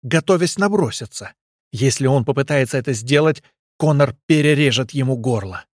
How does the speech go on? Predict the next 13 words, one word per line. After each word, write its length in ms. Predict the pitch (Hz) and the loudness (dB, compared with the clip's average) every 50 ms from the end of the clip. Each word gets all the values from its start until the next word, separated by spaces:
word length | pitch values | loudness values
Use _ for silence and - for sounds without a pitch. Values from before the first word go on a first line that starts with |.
| _ _ _ | _ _ _
«Блейз, 460 | - 101 104 127 151 135 107 - - - | -12 -6 -2 0 0 0 0 -2 -2 2
нет!» 400 | 160 185 202 156 - - - _ _ _ _ _ - - | 4 4 4 4 2 -2 -10 _ _ _ _ _ -10 -10
Отчитала 500 | 127 - - - 131 - - 117 127 131 | -8 -4 -4 -4 -4 -2 -2 -2 0 0
его 280 | 127 120 131 120 135 | 0 0 2 0 0
Куин, 400 | 127 - 127 131 147 156 147 117 | 0 0 0 0 2 0 0 0
даже 340 | 107 147 156 170 131 160 175 | 0 2 2 2 2 0 0
не 200 | 160 165 170 180 | 0 0 0 0
глядя 500 | 160 135 143 175 196 185 156 127 117 131 | -2 0 0 2 4 4 4 2 0 0
на 140 | 117 117 120 | 0 0 -4
скакуна. 580 | - - - 127 117 - 135 120 117 98 - - _ _ _ _ _ _ _ _ _ _ _ _ | -4 -6 -8 -8 -6 -4 -4 -4 -4 -4 -6 -12 _ _ _ _ _ _ _ _ _ _ _ _
«Следи 360 | - - - 143 165 151 170 | -12 -4 -2 -2 0 2 2
за 140 | 180 175 185 | 2 2 2
волками!» 560 | 180 202 202 - - 208 190 123 101 95 - | 2 0 0 0 0 0 0 0 -2 -6 -12